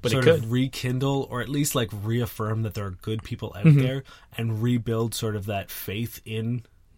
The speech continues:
Speaker 1: Yeah.
Speaker 2: i-, in the world and humanity, then you guys have done a good job.
Speaker 1: Yeah, and also, like, there's nothing, I, there's something so beautiful I find about, like, when you have these, like, short relationships with people, or even, like, longer ones, but, like, maybe they weren't the most serious, but, like,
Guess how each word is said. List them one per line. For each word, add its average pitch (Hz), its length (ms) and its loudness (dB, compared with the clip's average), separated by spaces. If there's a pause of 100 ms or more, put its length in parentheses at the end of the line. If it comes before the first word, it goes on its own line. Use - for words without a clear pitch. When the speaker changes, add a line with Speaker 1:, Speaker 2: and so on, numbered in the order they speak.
Speaker 1:
Yeah. 131 280 -4
Speaker 2:
i-, 139 40 -2
in 135 400 0
the 127 80 2
world 127 340 0
and 120 100 0
humanity, 117 600 0
then 117 420 -2 (320)
you 135 140 -2
guys 127 220 0
have 107 80 -4
done 98 160 -6
a 92 40 -8
good 90 140 -8
job. - 200 -14
Speaker 1:
Yeah, - 160 -2
and 151 80 2
also, 220 240 4
like, 190 180 4
there's 151 180 4
nothing, 147 640 4
I, 156 80 10
there's 156 240 8
something 180 300 6
so 143 160 8
beautiful 123 400 2
I 104 140 0
find 107 260 -2
about, 107 220 -2
like, 104 220 -4 (320)
when 147 120 8
you 127 120 6
have 110 260 6
these, 123 240 2
like, 131 320 2 (220)
short - 360 6
relationships 131 480 2
with 139 100 0
people, 139 260 4
or 170 160 8
even, 214 160 4
like, 127 140 4
longer 117 380 4
ones, 101 240 0
but, 117 160 -2
like, 107 220 0 (300)
maybe 113 180 4
they 123 80 6
weren't 110 220 2
the 117 80 0
most 101 220 2
serious, 107 460 4
but, 107 240 -2
like, 98 280 -4